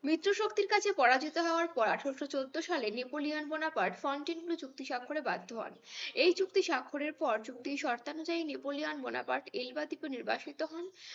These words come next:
নির্বাসনের পর নেপোলিয়ন ক্রমাগত ফ্রান্সের সমস্ত খবর রাখতেন এবং কিছুদিন পর, উম, মিত্রশক্তি জোটের মধ্যে দ্বন্দ্ব দেখা দিলে নেপোলিয়ন এই পরিস্থিতির সুযোগ গ্রহণ করে এবং ফ্রান্সের কান শহরে উপস্থিত হন।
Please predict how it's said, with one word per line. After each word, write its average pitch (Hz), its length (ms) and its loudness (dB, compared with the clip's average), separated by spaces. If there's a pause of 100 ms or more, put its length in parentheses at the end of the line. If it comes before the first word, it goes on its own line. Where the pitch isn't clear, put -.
(160)
নির্বাসনের 370 600 0
পর 240 240 2
নেপোলিয়ন 277 480 -6
ক্রমাগত 320 520 -4
ফ্রান্সের 247 460 -6
সমস্ত 294 420 -6
খবর 226 380 -2
রাখতেন 240 360 -4
এবং 277 240 -8
কিছুদিন 339 460 -2
পর, - 200 -2 (500)
উম, 320 240 -4
মিত্রশক্তি 330 560 -2
জোটের 269 260 -4
মধ্যে 269 220 -8
দ্বন্দ্ব 226 300 -4
দেখা 262 280 -4
দিলে 240 220 -2
নেপোলিয়ন 277 500 -2
এই 220 140 -4
পরিস্থিতির 220 600 -6
সুযোগ 247 260 -4
গ্রহণ 220 320 -8
করে - 240 -10 (340)
এবং 285 380 0 (260)
ফ্রান্সের 330 440 4
কান 240 280 0
শহরে 302 360 0
উপস্থিত 220 460 -6
হন। 202 200 -10